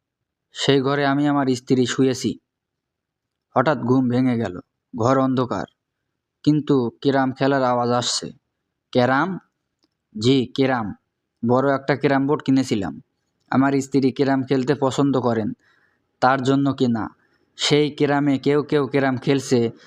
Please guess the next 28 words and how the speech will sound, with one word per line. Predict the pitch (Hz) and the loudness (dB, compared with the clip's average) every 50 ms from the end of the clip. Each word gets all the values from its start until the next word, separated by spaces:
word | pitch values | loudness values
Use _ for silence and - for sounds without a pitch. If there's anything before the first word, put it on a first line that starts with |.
| - - - | -14 -6 0
ঘটাস | 120 123 135 160 151 135 123 | 0 2 2 2 0 0 0
ঘটাস | 131 135 135 151 131 | -2 0 0 -2 -2
শব্দে | - - 139 131 123 117 123 127 123 | 0 -2 0 0 0 0 0 0 0
স্ট্রাইকার | 120 - - - 135 135 139 143 143 135 127 | 0 -2 -2 0 0 0 0 0 0 0 0
মারছে, | 123 123 123 120 - - - 98 90 - - - - - - - - - 127 113 | 0 0 -2 -2 -4 -4 -4 -4 -4 -4 -4 -4 -4 -6 -6 -6 -2 0 0 2
গুটি | 127 143 135 156 143 | 2 2 2 2 0
গর্ত | 127 139 139 139 - 160 | 0 -2 -2 -2 -2 -2
পড়ছে। | 147 127 135 135 127 - - 127 117 101 - | 0 0 0 0 0 0 0 0 0 2 0
আমি | 110 120 135 139 | 0 2 2 0
টর্চ | 135 139 147 151 156 151 | 0 0 -2 -2 -2 -2
ফেলে | - - - 151 151 151 147 | -4 -2 0 0 2 2 0
দেখি | 131 139 135 123 143 123 | 0 0 0 0 0 0
ক্যারাম | 127 143 139 135 135 131 131 | 0 0 0 0 0 0 0
বোর্ড | 139 143 - 139 | -2 -2 0 2
মেঝেতে | 131 135 135 143 139 143 147 127 | 2 2 2 0 0 0 0 0
বিছানো, | 120 123 120 139 131 123 117 - - - _ _ _ _ _ _ _ _ - - | 0 0 0 0 -2 -2 -2 -4 -8 -14 _ _ _ _ _ _ _ _ -4 0
গুটি | 117 131 139 120 143 139 | 2 2 2 2 2 0
বোর্ডে | 127 135 139 147 151 | 0 0 0 -2 -2
ছড়ানো। | - - 139 131 127 123 117 107 90 92 - _ - - - - _ _ - - | -2 0 0 0 0 0 -2 -2 -4 -8 -12 _ -20 -20 -20 -20 _ _ -12 -4
ঘরে | - 113 127 139 151 139 | 0 2 2 2 2 0
কেউ | - - 147 151 147 | 0 0 0 0 0
নেই, | 139 135 127 120 113 - - - _ _ _ _ _ - - 127 | 0 0 -2 -2 -4 -6 -10 -20 _ _ _ _ _ -10 -6 -2
দরজা | 120 131 139 143 135 123 147 147 139 123 113 - - _ _ - | 0 2 2 2 0 0 0 0 0 -2 -4 -8 -14 _ _ -2
ভেতর | 117 120 117 151 135 | -2 0 2 0 0
থেকে | - - 143 147 143 | 0 0 0 0 2
বন্ধ।" | 127 131 135 127 123 110 107 - - _ _ _ _ _ _ _ _ _ _ _ _ _ _ _ _ _ _ _ - | 0 0 0 0 -2 -4 -4 -8 -12 _ _ _ _ _ _ _ _ _ _ _ _ _ _ _ _ _ _ _ 0
"একদিনই | 143 143 143 139 135 147 170 185 | 2 2 2 2 2 2 2 2
শুনছেন, | 170 - 170 165 160 170 180 180 165 | 0 0 0 0 0 0 0 0 0